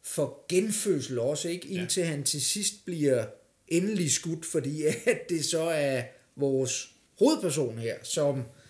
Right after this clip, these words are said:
Speaker 1: som på en eller anden måde
Speaker 2: Han
Speaker 1: får
Speaker 2: tager char-, han tager... Nu er det mig, der
Speaker 1: Ja.
Speaker 2: bestemmer, ikke?
Speaker 1: Ja.
Speaker 2: Men der er jo et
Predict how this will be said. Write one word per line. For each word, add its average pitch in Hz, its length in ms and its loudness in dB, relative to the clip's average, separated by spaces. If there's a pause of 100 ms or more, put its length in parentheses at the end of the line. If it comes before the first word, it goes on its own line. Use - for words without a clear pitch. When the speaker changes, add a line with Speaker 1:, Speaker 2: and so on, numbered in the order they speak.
(380)
Speaker 1:
som 147 360 2
på 160 180 -4
en 156 180 -4
eller 160 120 -6
anden 156 180 -6
måde 151 280 0
Speaker 2:
Han 170 120 0
Speaker 1:
får - 60 2
Speaker 2:
tager 196 140 6
char-, 127 220 2
han 160 300 0
tager... 143 420 4
Nu 160 100 2
er 175 40 2
det 185 100 2
mig, 104 180 2
der 185 60 6
Speaker 1:
Ja. 185 180 8
Speaker 2:
bestemmer, 107 280 -2
ikke? 151 180 -2
Speaker 1:
Ja. 160 180 4 (540)
Speaker 2:
Men 131 120 4
der 131 80 10
er 107 240 8
jo 190 80 4
et - 60 -6